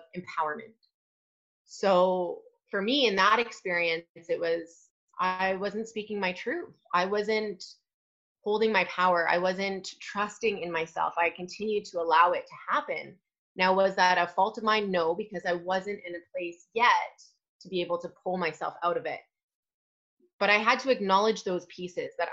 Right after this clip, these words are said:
I was contributing so that I could take my power back and then begin to bring in the forgiveness for that individual. And recognizing that every single thing, every single person, every single experience is actually teaching us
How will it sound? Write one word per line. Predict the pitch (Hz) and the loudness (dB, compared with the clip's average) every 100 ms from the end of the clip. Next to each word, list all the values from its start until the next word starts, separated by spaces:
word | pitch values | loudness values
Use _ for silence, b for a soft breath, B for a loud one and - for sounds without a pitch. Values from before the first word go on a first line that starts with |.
| 170 | 2
I | 175 | 0
was | 175 180 | -2 -10
contributing | 175 - 160 160 156 - | -16 -12 -12 -10 -10 -12
so | - | -6
that | 180 175 | 0 2
I | 175 | 2
could | 202 | -2
take | 180 196 185 | -10 -12 -6
my | 165 - | -6 -4
power | 160 160 156 - | -4 -2 -4 -4
back | - - 269 _ _ _ _ _ _ - | -2 -2 -6 _ _ _ _ _ _ -6
and | 185 | -2
then | 185 185 196 196 | 2 2 0 -4
begin | 202 180 175 170 - | -6 0 0 0 -8
to | 175 165 165 160 160 - - | -6 -6 -6 -6 -10 -14 -8
bring | 175 165 | -4 -2
in | 165 | -4
the | 160 | -6
forgiveness | - 160 170 170 160 - _ | -10 -6 -4 -4 -6 -10 _
for | 160 | -6
that | 160 156 | -2 -2
individual. | 160 147 151 151 131 - - _ _ _ _ _ - | -6 -10 -10 -10 -12 -14 -16 _ _ _ _ _ -8
And | 208 208 | -2 4
recognizing | 262 392 302 196 185 190 185 | 4 4 2 2 2 0 0
that | 180 175 | 0 2
every | 208 233 285 294 | 2 2 0 -4
single | - 226 208 190 - | -2 -2 0 -2 -2
thing, | 196 180 | -8 -6
every | 180 190 | -6 -8
single | 190 185 170 165 - | -12 -10 -10 -10 -12
person, | 208 - 190 | -12 -10 -10
every | 190 208 | -8 -8
single | 220 185 | -10 -10
experience | 156 - - 190 175 160 156 | -10 -14 -10 -6 -2 -4 -6
is | 185 175 | -10 0
actually | 196 254 - 214 170 - - | 0 0 -4 -6 -6 -12 -12
teaching | 220 233 208 196 190 190 | -10 -8 -8 -8 -10 -6
us | 151 - 185 - | -6 -6 -12 -20